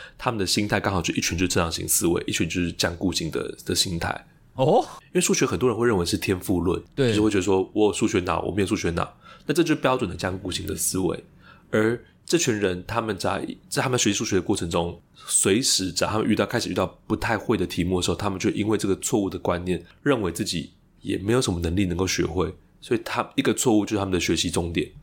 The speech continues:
Speaker 1: 但是对于有成长型思维的人，我相信以前我们班上可能都会遇到这种人，就是他错的时候，他会很努力的去想搞懂为什么会错，然后他就会很，很认真去把这个错给订正好，然后订正好之后，他下一次就不会再犯这个错。这其实就是很标准成长型思维，就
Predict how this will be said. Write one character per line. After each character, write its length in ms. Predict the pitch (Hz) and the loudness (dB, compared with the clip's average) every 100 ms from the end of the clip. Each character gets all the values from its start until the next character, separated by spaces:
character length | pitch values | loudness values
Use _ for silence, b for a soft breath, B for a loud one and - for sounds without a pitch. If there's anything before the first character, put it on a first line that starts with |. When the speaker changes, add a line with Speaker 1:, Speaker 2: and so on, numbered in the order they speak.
| - - | -20 -4
Speaker 1:
但 120 | 156 | -2
是 140 | 147 | 0
对 200 | 139 143 | 2 2
于 120 | 104 95 | 2 2
有 140 | 87 | 0
成 120 | 104 | 0
长 80 | 101 | -2
型 160 | 92 85 | -2 -4
思 200 | - 101 | 0 2
维 120 | 90 | 2
的 140 | 85 | 0
人， 160 | - - - | -4 -8 -2
我 160 | 101 | 0
相 160 | 113 139 | 0 0
信 180 | 143 90 | -2 -2
以 80 | |
前 160 | 87 95 | 0 0
我 60 | 87 | 0
们 260 | 85 82 - _ | -2 -4 -12 _
班 220 | 120 117 | -2 -2
上 180 | 127 107 | -2 -2
可 120 | 90 | -2
能 80 | 82 | -2
都 80 | 98 | 0
会 60 | |
遇 60 | 95 | 0
到 80 | 95 | 0
这 40 | |
种 180 | 95 - | 0 -4
人， 80 | - | -4
就 60 | |
是 80 | 113 | -2
他 120 | 123 131 - _ | -2 -4 -10 _
错 260 | - - 113 | -2 2 2
的 20 | |
时 60 | |
候， 80 | 92 | 0
他 140 | 98 101 | -2 0
会 280 | 104 90 B B | 0 0 B B
很 180 | - 113 | -2 0
努 140 | 95 | 2
力 80 | 107 | 2
的 80 | 98 | 2
去 100 | 104 | 2
想 160 | 90 - | 0 0
搞 140 | 101 | 0
懂 100 | 101 | 0
为 80 | 90 | 0
什 80 | - | -2
么 80 | 80 | -2
会 80 | 82 | -6
错， 300 | - 98 - | -2 -2 -2
然 80 | 92 | -6
后 80 | 92 | -4
他 80 | 98 | -2
就 100 | 98 | 0
会 60 | |
很， 160 | 95 87 - | 0 -2 -6
很 180 | 95 | -4
认 160 | 90 104 | -2 0
真 140 | 92 | 0
去 120 | 87 - | -2 -4
把 140 | 90 | -4
这 100 | - | -4
个 60 | 95 | -6
错 220 | - 104 | -2 -2
给 100 | - - | -4 -4
订 160 | 104 | -4
正 160 | 85 - | -2 -4
好， 260 | - - - B 87 | -4 -8 -10 B -10
然 100 | 92 | -6
后 20 | |
订 200 | 95 127 | 0 0
正 120 | 113 95 | 2 0
好 140 | 82 | 0
之 80 | 90 | 0
后， 80 | 87 | 0
他 160 | - | 0
下 240 | 92 98 85 | 0 0 0
一 20 | |
次 200 | - 87 | -6 -6
就 240 | - 90 | -2 -2
不 200 | - - | -2 -2
会 80 | 92 | 0
再 120 | 104 | 0
犯 180 | 101 85 | 0 -2
这 80 | - | -4
个 80 | - | -6
错。 260 | - - - b b b _ | -6 -8 -10 b b b _
这 120 | 190 | -2
其 60 | - | 0
实 80 | 117 | 2
就 80 | |
是 20 | 127 | 0
很 120 | 82 | 0
标 140 | 95 | -2
准 100 | 92 | -2
成 160 | 85 82 | -2 -2
长 20 | |
型 120 | 85 | -2
思 160 | 85 82 | -4 -4
维， 140 | |
就 60 | - | -6